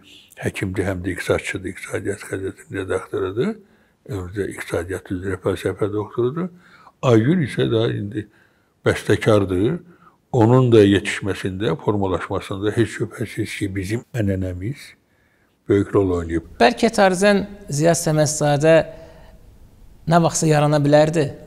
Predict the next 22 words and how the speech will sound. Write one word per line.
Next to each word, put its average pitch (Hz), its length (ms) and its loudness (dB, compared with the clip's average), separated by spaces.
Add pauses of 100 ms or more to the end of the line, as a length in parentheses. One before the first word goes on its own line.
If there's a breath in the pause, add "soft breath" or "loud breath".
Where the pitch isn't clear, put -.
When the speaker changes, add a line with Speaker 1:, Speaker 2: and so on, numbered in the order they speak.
(340)
Speaker 1:
Ha, 113 200 0
heç 110 260 2
şübhəsiz. - 520 -8 (360)
Speaker 2:
Amma 202 600 2
getmədiniz 120 420 2
Speaker 1:
Heç 113 60 -4
Speaker 2:
arxasınca. 139 420 4
Nə 208 160 8
Speaker 1:
şübhəsiz. 143 220 2
Speaker 2:
üçün? - 260 -8
Speaker 1:
Mənim 202 240 6
hələ 185 320 4 (840 soft breath)
əlli 156 320 10 (360)
altıncı, 139 720 6
əlli 131 240 8
səkkizinci 147 800 6
ildə 160 180 2
musiqi 160 480 4
nəşriyyatı 131 640 2
mənim 143 320 0
iki - 240 -2
mahnımı 127 480 2